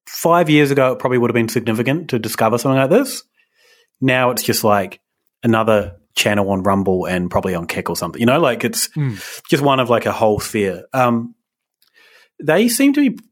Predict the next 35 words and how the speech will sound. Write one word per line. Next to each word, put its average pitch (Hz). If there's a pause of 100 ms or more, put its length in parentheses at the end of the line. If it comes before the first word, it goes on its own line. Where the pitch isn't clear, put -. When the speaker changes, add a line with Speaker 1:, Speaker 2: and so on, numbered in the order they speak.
Speaker 1:
like, 139
reasonably 233
normal, 180 (120)
probably 175
guys 156
in 156
their 151
twenties 147
that, 117
that 117
don't, 147
you 127
know, 113
they're 117
not 123 (720)
immediately, 131
like, 104 (420)
uh, 160 (320)
the, 151
the, 113
the 90
quality 151
is 127
really 139
good. 127
They, 110
they 98 (140)
seem 135
to 117
be 113
pretty 110
coherent 135
when 117
they're 107
talking. 135